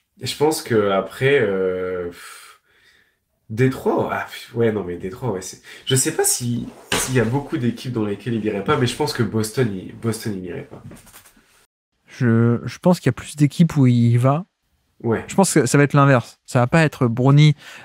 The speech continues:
Speaker 2: va être drafté de manière organique par n'importe qui.
Speaker 1: Mais non.
Speaker 2: Je pense que ça va, ça va plutôt être l'inverse. C'est LeBron qui va dire, « Ah non,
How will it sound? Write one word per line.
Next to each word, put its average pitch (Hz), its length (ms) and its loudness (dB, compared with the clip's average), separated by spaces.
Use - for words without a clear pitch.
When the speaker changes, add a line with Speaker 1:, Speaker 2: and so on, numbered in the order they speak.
Speaker 2:
va 123 80 4
être 139 80 2
drafté 139 340 4
de 151 60 4
manière 139 300 4
organique 143 500 4
par 131 160 2
n'importe 135 360 2
qui. 151 300 4
Speaker 1:
Mais 131 160 2
non. 110 180 0
Speaker 2:
Je - 100 -16
pense 147 160 4
que - 60 -16
ça 131 100 6
va, 135 160 4
ça - 100 0
va 139 120 6
plutôt 156 200 4
être 156 120 2
l'inverse. 143 280 4
C'est 139 80 4
LeBron 143 240 6
qui 139 140 0
va 135 40 6
dire, « 123 200 4
Ah - 20 2
non, 107 100 0